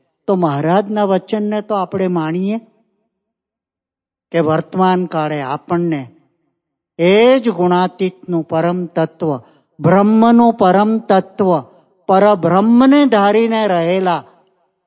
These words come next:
એવા મારા પ્રગટ ગુરુ હરિ મારા જીવનકાળ દરમિયાન મને પ્રાપ્ત થયા છે.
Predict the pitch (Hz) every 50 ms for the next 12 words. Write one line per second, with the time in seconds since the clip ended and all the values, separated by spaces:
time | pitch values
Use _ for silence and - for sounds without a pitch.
0 | _ _ _ _ _ _ _ _ _ - 156 156 156 156 151 147 151 147 147 156
1 | 160 170 175 185 185 185 190 185 - 175 165 160 147 170 160 165 - 143 165 156
2 | 160 160 147 131 143 143 143 147 143 135 117 _ _ _ _ _ _ _ _ _
3 | _ _ _ _ _ _ _ _ _ _ _ _ - - 120 120 131 143 - 175
4 | 220 233 190 240 254 262 269 294 285 285 269 - 240 233 233 233 226 196 202 202
5 | 196 190 185 175 175 170 165 160 156 147 139 139 147 151 151 160 160 - 160 143
6 | 139 139 151 _ _ - - 151 143 - 143 135 143 139 151 180 196 - - 180
7 | 147 127